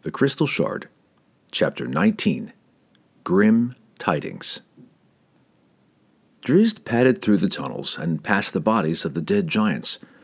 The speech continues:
slowing only to grab another hunk of mutton from the large table.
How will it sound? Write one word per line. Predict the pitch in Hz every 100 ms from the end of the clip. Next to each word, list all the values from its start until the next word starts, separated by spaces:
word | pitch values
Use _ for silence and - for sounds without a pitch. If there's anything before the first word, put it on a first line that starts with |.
| - -
slowing | - - 185 90 73 90 -
only | 104 143
to | 160
grab | 80 78 67 76 -
another | 107 92 92 95
hunk | 78 80
of | 95 117
mutton | 123 - 85 82
from | 85 85
the | 80
large | 73 80 82 82 78
table. | - 71 - -